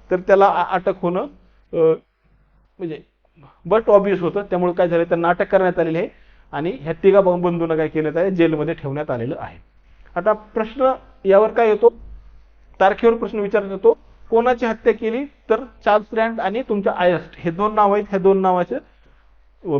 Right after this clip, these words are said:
फितुरी कोणी केली, द्रविड बंधूंनी केली होती, यावर प्र-, सुद्धा प्रश्न येऊन गेलेला आहे. आणि एक प्रश्न येतो, तो प्रश्न येतो की त्यांना फाशी दिली होती, तो फाशीचा क्रम स-, विचारला जातो. कारण बघा,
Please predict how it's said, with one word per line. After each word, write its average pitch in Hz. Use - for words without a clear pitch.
फितुरी 233
कोणी 240
केली, 233
द्रविड 208
बंधूंनी 208
केली 196
होती, 196
यावर 202
प्र-, 196
सुद्धा 196
प्रश्न 185
येऊन 180
गेलेला 180
आहे. -
आणि 160
एक 233
प्रश्न 220
येतो, 208
तो 240
प्रश्न 233
येतो 214
की 220
त्यांना 220
फाशी 254
दिली 208
होती, 214
तो 233
फाशीचा 202
क्रम 180
स-, 160
विचारला 143
जातो. 120
कारण 147
बघा, 175